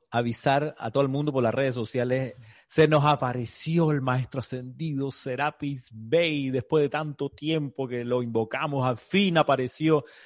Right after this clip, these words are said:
Será muy conveniente, pero en realidad no, si es que por materialización te refieres a ver al maestro,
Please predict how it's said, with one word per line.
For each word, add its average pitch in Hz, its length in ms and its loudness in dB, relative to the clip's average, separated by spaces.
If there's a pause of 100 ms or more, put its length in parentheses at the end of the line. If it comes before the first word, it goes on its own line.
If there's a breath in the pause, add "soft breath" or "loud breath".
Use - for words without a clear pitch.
(100)
Será 151 220 4
muy 180 120 2
conveniente, 170 480 4
pero 143 140 2
en 135 40 2
realidad 151 480 4 (380 soft breath)
no, 170 800 2
si - 200 -4
es 156 100 2
que 147 300 2 (120)
por 135 140 2
materialización 131 760 0
te 139 80 -4
refieres 143 380 0
a 120 120 2
ver 156 320 2
al 151 140 4
maestro, 135 680 -4